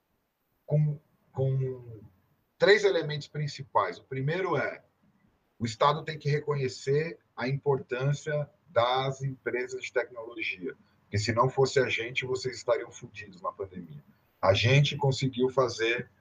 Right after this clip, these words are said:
a roda continuar girando, mesmo com todo mundo em isolamento. Segunda coisa, o Estado precisa começar a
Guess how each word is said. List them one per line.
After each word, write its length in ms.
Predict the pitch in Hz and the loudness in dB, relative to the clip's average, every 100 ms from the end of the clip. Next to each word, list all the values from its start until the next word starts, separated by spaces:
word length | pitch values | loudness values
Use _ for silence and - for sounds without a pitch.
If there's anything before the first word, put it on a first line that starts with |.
| _ | _
a 120 | 104 | 2
roda 340 | 110 113 120 117 | 4 4 4 2
continuar 480 | - - 117 113 - | -2 -4 -4 -2 0
girando, 540 | 113 107 107 123 131 | 0 0 0 -2 -4
mesmo 260 | 123 127 131 | -2 -4 -4
com 120 | 131 | -4
todo 260 | - 123 117 | -6 -6 -10
mundo 300 | 107 110 - | -16 -18 -18
em 60 | |
isolamento. 680 | 107 117 117 117 - - - _ _ _ _ - - _ _ - | -12 -8 -6 -6 -8 -12 -14 _ _ _ _ -20 -20 _ _ 2
Segunda 380 | 110 113 143 | 6 8 8
coisa, 480 | 139 - 135 110 - - _ - _ - _ _ _ _ - | 6 10 10 10 4 -10 _ -20 _ -20 _ _ _ _ 0
o 100 | 117 | 4
Estado 480 | 123 - 139 147 147 | 6 6 4 6 4
precisa 400 | 135 117 131 139 | 2 -2 2 4
começar 760 | 135 131 117 - 131 139 - - | 4 2 0 2 4 4 4 0
a 360 | 117 131 139 | 2 2 0